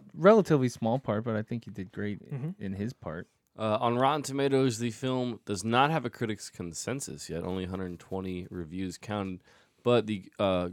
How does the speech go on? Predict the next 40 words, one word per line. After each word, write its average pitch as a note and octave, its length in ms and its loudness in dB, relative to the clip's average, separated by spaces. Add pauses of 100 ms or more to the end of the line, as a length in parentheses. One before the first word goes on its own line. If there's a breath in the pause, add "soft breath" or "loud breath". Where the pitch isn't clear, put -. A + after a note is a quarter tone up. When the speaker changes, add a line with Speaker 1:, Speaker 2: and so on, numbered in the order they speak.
Speaker 3:
critic F3 240 -2
score C#3+ 320 2
is G#2+ 140 -4
fifty-seven A2+ 560 -4
percent, G2+ 420 -6
giving F2+ 240 -6
it F2 100 -2
a E2 120 -4
five G#2 420 0
point F2+ 280 -8
nine G2+ 340 -4
two, F#2 380 -4 (400 soft breath)
an F2 120 -8
audience C#3+ 400 4
score G#2 240 0
of F2+ 80 -2
seventy-six A#2 640 -2
percent, E2 440 -10
giving F#2 240 -6
it F2+ 40 -4
an F2 140 -8
average F#2 340 -6 (100)
eight A2 280 -8
out G2 160 -8
of F2 120 -10
ten. F2+ 340 -12 (180)
Speaker 1:
Wow, G#2 300 2
that's G2+ 260 -4
a, G2 380 -6 (100)
that's G#2 200 -12
a D3 60 -14 (380)
pretty A2+ 220 -6
big G#2+ 320 -6
Speaker 2:
Yeah, C3 320 -2 (100)
diff. G#2+ 100 -12
Speaker 1:
disparity. C3+ 540 -4
Speaker 2:
Yeah. B2 120 -6 (160)
Speaker 3:
Yes, F2+ 220 -16
it F2+ 120 -12
is. F#2 260 -12